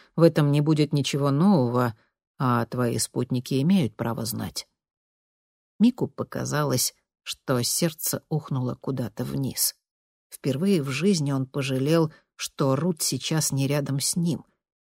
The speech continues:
Говорить об этом в одиночку было гораздо труднее, чем он себе представлял. Казалось, невозможно подобрать правильные слова, но он должен был это сделать.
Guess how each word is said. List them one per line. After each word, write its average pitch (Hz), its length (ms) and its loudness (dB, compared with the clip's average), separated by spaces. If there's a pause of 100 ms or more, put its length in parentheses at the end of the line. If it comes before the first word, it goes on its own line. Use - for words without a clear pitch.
(260)
Говорить 147 540 4
об 127 120 0
этом 139 280 0
в 127 60 -2
одиночку 139 560 0
было 147 280 2
гораздо 143 500 0
труднее, 143 520 2
чем 117 200 -4
он 120 100 -2
себе 131 280 -2
представлял. 139 840 -4 (360)
Казалось, 180 600 4 (240)
невозможно 170 800 8
подобрать 151 600 2
правильные 151 560 4
слова, 139 640 2 (380)
но 165 160 6
он 156 200 6
должен 131 540 0
был 123 200 -6
это 147 260 -4
сделать. 147 640 -4